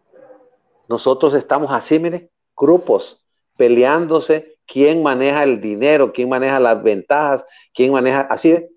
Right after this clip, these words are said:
peleando. Nosotros no deberíamos de estar así.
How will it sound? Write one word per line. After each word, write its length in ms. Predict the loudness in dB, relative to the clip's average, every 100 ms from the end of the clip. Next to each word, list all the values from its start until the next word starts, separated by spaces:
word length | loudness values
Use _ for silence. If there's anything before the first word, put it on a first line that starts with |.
| _
peleando. 720 | 0 2 2 2 -2 -6 -10 -14 _ _ _ _ _ -10
Nosotros 380 | -4 -2 0
no 100 | 2
deberíamos 460 | 4 4 2 2 0
de 60 | 0
estar 280 | 0 0
así. 400 | 0 -2 -8 -10